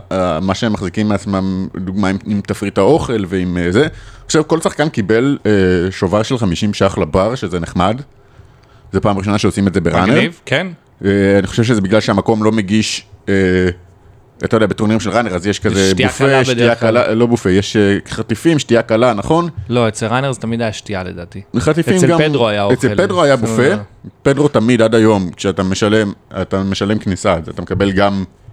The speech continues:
Speaker 1: ארוחת ערב כלשהי. אה, אצל ראנר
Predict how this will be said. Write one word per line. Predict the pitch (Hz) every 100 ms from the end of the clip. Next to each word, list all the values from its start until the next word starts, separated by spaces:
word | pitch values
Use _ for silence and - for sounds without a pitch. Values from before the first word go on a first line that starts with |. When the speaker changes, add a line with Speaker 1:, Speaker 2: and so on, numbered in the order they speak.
| - - 92
Speaker 1:
ארוחת | 87 98 -
ערב | 107 127 135
כלשהי. | 156 143 160 196 - - - - - - - - -
אה, | 98 98 98 98 101 101 101 - _ _ - - - -
אצל | 110 120
ראנר | 123 147 147